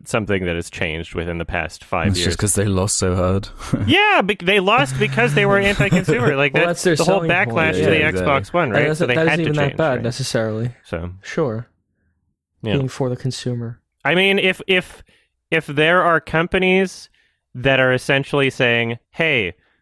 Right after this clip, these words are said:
Speaker 1: we're gonna be pro-consumer. Let's see if this is profitable. I wanna help make that profitable." That's something
Speaker 2: Yeah,
Speaker 1: that we
Speaker 2: same.
Speaker 1: should be doing if we want pro-consumer things.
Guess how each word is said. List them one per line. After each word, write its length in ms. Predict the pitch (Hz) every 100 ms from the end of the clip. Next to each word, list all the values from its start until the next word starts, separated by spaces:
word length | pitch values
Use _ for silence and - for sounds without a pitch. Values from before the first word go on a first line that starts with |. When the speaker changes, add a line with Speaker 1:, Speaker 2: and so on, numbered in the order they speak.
| _
Speaker 1:
we're 240 | 127 135 214
gonna 160 | 208
be 160 | 156 147
pro-consumer. 960 | - 143 151 160 156 180 185 120 92 90 _ _
Let's 240 | - 147 -
see 180 | - 139
if 120 | 131
this 160 | 139 151
is 100 | 139
profitable. 680 | 160 165 160 120 92 104 -
I 120 | 156
wanna 200 | 202 147
help 160 | 143 139
make 180 | 147 -
that 180 | 160
profitable." 640 | - 180 - 107 - - - _ _ _
That's 380 | 131 143 - - _ _ _ -
something 400 | - 143 165 147
Speaker 2:
Yeah, 60 |
Speaker 1:
that 80 | 143
we 80 | 139
Speaker 2:
same. 60 | 147
Speaker 1:
should 140 | 160
be 100 | 147
doing 280 | 139 170 131
if 120 | 123
we 100 | 135
want 260 | 120 127 -
pro-consumer 580 | 131 127 123 135 117
things. 320 | 117 165 95